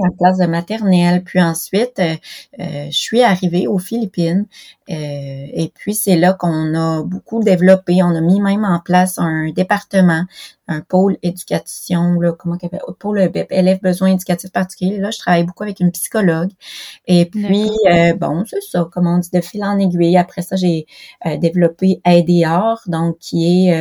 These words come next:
Speaker 1: euh, de la téléorthopédagogie. Donc, ça veut dire qu'on intervient en ligne parce que je me suis rendu compte que l'orthopédagogie, euh, on en faisait aux Philippines, mais qu'il y avait des demandes après quand les, euh, élèves allaient dans d'autres pays.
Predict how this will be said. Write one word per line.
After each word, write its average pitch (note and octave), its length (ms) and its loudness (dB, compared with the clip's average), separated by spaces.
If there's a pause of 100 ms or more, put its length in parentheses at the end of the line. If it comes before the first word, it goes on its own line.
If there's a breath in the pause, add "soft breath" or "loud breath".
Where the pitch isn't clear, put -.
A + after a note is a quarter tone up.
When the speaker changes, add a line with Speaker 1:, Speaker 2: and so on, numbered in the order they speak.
(140)
Speaker 1:
euh, - 60 -10
de E3 140 -2
la D#3+ 200 -2 (120)
téléorthopédagogie. F#3 1160 -2
Donc, G3 180 -2
ça - 100 -6
veut D#3+ 80 -6
dire - 160 -10
qu'on E3 200 -2
intervient E3 580 -2
en E3+ 180 0
ligne E3+ 320 -2 (640 loud breath)
parce D#3+ 280 -2
que A#3+ 200 4
je F3+ 120 0
me E3+ 80 4
suis - 160 -10
rendu D#3 340 -6
compte G3 380 0
que E3 80 -4
l'orthopédagogie, D#3 1080 -2
euh, D#3+ 120 2
on D#3 120 -2
en D3+ 80 -4
faisait E3 220 -2
aux F#3+ 80 0
Philippines, F3+ 560 0 (560 loud breath)
mais E3+ 380 2
qu'il D3 160 -4
y D#3+ 100 2
avait D#3+ 140 0
des F#3 140 2
demandes E3+ 380 0
après F3+ 280 -4
quand F3 180 0
les, D#3+ 320 -2
euh, D3+ 280 -4 (100)
élèves F3+ 340 2 (640)
allaient E3+ 260 0
dans E3+ 180 2
d'autres F#3 300 -2
pays. F3 320 0